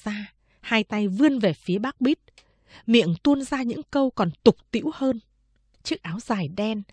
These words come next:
bị rách toạc, lộ ra màng vai và lưng. Chị hai vọt tới trước mắt, đánh chị cả một bạt tai. Chị cả không giằng ra nữa, nước bọt sùi ra hai bên mép, mắt đờ đẫn. Chị hai tát liên hồi,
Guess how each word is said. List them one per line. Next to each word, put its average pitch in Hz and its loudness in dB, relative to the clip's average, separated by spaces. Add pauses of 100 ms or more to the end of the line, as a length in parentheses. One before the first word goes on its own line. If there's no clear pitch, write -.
(120)
bị 139 0
rách - -8
toạc, 196 -2 (500)
lộ 226 6
ra 262 -6
màng 202 -2
vai 254 -4 (160)
và 170 -2
lưng. 214 2 (760)
Chị - -4
hai 220 -6 (140)
vọt 202 2
tới 190 2
trước - -6
mắt, 311 -6 (440)
đánh 220 2
chị 330 2
cả 202 -2
một 170 -6
bạt 202 2
tai. 226 -8 (520)
Chị 262 0
cả 202 2
không 311 0
giằng 208 2
ra 220 -4
nữa, 220 -6 (360)
nước 240 0
bọt 190 0 (100)
sùi 214 2
ra 214 -4
hai 226 -8
bên 196 -4
mép, 240 -8 (360)
mắt 190 -2 (140)
đờ 180 4
đẫn. 156 -6 (640)
Chị - -6
hai 175 -4 (100)
tát 311 0
liên 302 8
hồi, 180 0